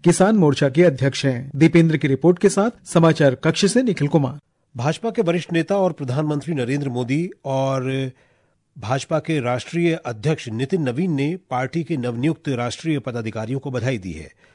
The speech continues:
Speaker 2: सोशल मीडिया पोस्ट में श्री मोदी ने विश्वास व्यक्त किया कि नवनियुक्त पदाधिकारी पार्टी को मजबूत करने और जनसेवा पर ध्यान केंद्रित करने में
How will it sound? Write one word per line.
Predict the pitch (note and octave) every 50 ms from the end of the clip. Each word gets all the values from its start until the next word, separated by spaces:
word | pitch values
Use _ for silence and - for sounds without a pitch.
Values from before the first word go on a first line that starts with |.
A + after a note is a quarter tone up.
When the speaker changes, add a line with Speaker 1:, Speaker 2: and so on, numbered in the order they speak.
| _ _
Speaker 2:
सोशल | - - - E3+ - - F#3
मीडिया | E3+ D#3 D3+ C#3 D#3 D3
पोस्ट | - - C#3 C#3+ - - D3+
में | -
श्री | D#3+ - C#3+
मोदी | B2+ A#2+ A#2+ A#2+ C3 C3+
ने | C3+
विश्वास | A#2 A2 - - C#3 B2+ A#2+ - A#2+
व्यक्त | A#2+ A#2 - _
किया | - C#3 C#3 D3+
कि | D3 - C#3 C3 C3 C3 B2+ B2+ - - _ -
नवनियुक्त | A2 A2 A#2 C3 C3 B2 B2 B2+ E3 E3 E3 _ -
पदाधिकारी | C3 A2+ B2+ A2+ A2+ A2 A#2 - C#3+ C3 A#2 B2 C#3 C#3+ - - _ _ _
पार्टी | - B2+ B2+ B2+ - D#3+
को | C#3 C#3
मजबूत | C3 A#2 A2+ - - - C#3 C#3+ -
करने | - C#3+ C3+ C3 D3+
और | E3 E3 D3+ C#3 B2
जनसेवा | A2 B2 A#2+ A#2 - C#3 C3+ C#3+ C#3+
पर | C3 C#3+ B2+
ध्यान | G#2 F#2+ A#2 A#2+ A2+
केंद्रित | - B2+ A#2 A2 B2 A#2 -
करने | - A#2+ A2 A#2 C3+
में | B2+ B2+ C3+ C#3+